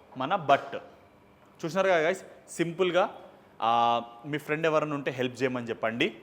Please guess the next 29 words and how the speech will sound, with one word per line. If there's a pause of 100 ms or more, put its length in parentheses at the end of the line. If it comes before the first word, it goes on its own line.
(340)
And
అప్కమింగ్
వీడియోస్లో (360)
మన
సొంతగా (200)
మనకు
మనం
ఎట్లా
తీసుకోవాలో
కూడా
నేను
క్లియర్గా
చెప్తాను. (100)
ఇప్పుడు
ఈ
మెజర్‌మెంట్స్
తీసుకున్నారు
కదా,
మీరు
ఏం
చేస్తారంటే (400)
నోట్బుక్లో
రాసుకోండి (100)
లేదా (120)
ఫోన్లో
రాసుకోండి. (580)
టూ
వీక్స్కి
ఒకసారన్నా,